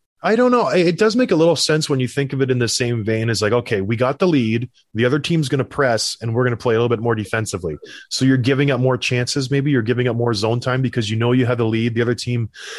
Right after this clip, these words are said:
is trying everything they can to get shots on net. So I can kind of wrap my head around it a little bit, but that's a pretty impressive record, twelve, one, and three. Like, that's, that's wild. I, I, I kinda shook my head at that stat and was like, "What, is that right?" But yeah,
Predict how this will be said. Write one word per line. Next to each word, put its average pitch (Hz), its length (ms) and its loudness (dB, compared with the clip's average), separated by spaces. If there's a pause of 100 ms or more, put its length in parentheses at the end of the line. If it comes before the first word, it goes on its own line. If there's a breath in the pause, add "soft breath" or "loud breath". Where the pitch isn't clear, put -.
(120 loud breath)
is 123 160 2
trying 131 320 0
everything 123 300 2
they 117 120 2
can 123 180 -2
to 123 80 2
get 113 120 0
shots 110 360 -2
on 107 120 -2
net. 107 300 -4
So 160 140 2
I - 20 0
can 160 160 -2
kind 208 380 -2
of 196 180 -2
wrap 185 200 2
my 175 100 0
head 175 180 2
around 185 220 4
it 190 60 4
a 156 100 4
little 156 180 2
bit, 196 180 0
but 131 120 -4
that's 185 240 -2
a - 20 -2
pretty 131 320 -2
impressive 110 440 -4
record, 107 300 -2
twelve, 107 440 -2
one, 107 160 0
and 87 120 -8
three. 98 240 -4 (600 loud breath)
Like, 113 160 -2
that's, - 520 -2 (520 loud breath)
that's 202 240 0
wild. 101 480 0
I, 123 100 0
I, 131 420 0
I 127 240 0 (480 loud breath)
kinda 110 200 -4
shook - 220 -4
my 104 80 0
head 113 140 2
at 110 80 0
that 104 160 2
stat 98 260 2
and 87 80 -8
was 98 160 -4
like, 95 80 -2
"What, 180 140 0
is 135 60 2
that 151 100 2
right?" 147 260 2
But 113 140 2
yeah, 160 180 2